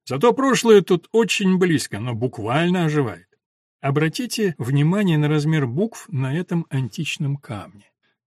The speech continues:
Они сначала большие, а потом становятся меньше. Вот тут в конце совсем маленькие. Всё верно.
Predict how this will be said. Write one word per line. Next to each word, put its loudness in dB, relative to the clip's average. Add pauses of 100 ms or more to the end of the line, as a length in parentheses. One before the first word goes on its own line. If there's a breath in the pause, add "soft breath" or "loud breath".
(120)
Они -2
сначала 4
большие, 4
а -2
потом -2
становятся 0
меньше. -2
Вот -4
тут -2
в -18
конце 0
совсем -2
маленькие. -6
Всё -10
верно. -4